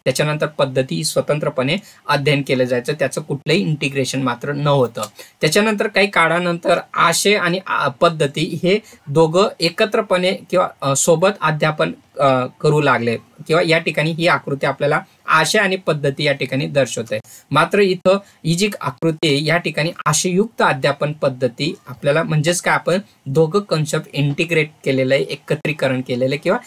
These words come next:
एकमेकांशी ते जोडलेले आहेत, अ, असं आपल्याला या ठिकाणी आ-, ही आकृती सुद्धा अगदी बोलकी आहे त्याचा अर्थ समजून घेण्यासाठी.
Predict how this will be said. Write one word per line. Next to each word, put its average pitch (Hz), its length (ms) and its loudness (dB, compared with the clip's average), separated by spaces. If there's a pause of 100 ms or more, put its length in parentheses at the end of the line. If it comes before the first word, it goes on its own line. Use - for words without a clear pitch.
(160)
एकमेकांशी 160 760 0
ते 202 240 2
जोडलेले 135 580 2
आहेत, 110 120 2 (320)
अ, 127 120 0 (120)
असं 143 180 2
आपल्याला 156 300 0
या 151 100 0
ठिकाणी 147 460 -4
आ-, 143 80 -6
ही 156 200 -6 (100)
आकृती 143 380 -6
सुद्धा 143 340 -2
अगदी 131 360 -4
बोलकी 151 480 -2
आहे 139 220 2 (320)
त्याचा - 260 2
अर्थ 139 240 0
समजून 135 480 0
घेण्यासाठी. 117 800 -4